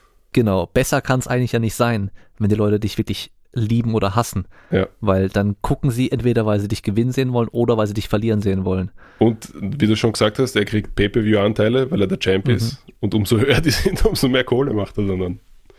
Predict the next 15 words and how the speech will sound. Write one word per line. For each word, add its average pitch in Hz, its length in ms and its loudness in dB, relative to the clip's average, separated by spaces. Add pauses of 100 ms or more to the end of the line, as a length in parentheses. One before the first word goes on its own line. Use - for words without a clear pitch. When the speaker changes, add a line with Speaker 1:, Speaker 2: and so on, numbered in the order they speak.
(120)
Speaker 1:
Ja, 131 340 0
also 110 200 0
vielleicht 110 340 0
war 127 80 0
das 120 140 -2
echt - 180 -4
sein 110 420 -2 (440)
ganz 123 240 0
genialer 120 320 2
Move 117 200 0
von 107 200 -6
ihm 104 160 -4
so, 101 260 -2
wer 104 160 -2
weiß. 107 320 -4